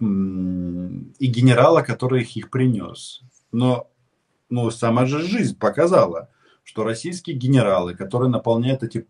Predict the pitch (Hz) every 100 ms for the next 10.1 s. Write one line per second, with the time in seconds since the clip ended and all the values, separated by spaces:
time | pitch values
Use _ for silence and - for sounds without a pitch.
0 | _ 98 90 - - - 127 127 156 196
1 | 196 175 156 156 131 - 120 196 214 143
2 | 127 165 - 185 139 104 87 - - _
3 | _ _ - - - 120 127 127 120 117
4 | 131 - 135 101 90 - - 160 196 240
5 | 147 101 95 98 123 - _ _ 101 117
6 | 131 - 190 220 175 - 165 - 190 180
7 | 175 160 131 117 92 90 95 117 143 135
8 | 117 110 101 123 180 185 170 156 101 113
9 | 147 - 135 135 127 127 110 98 85 85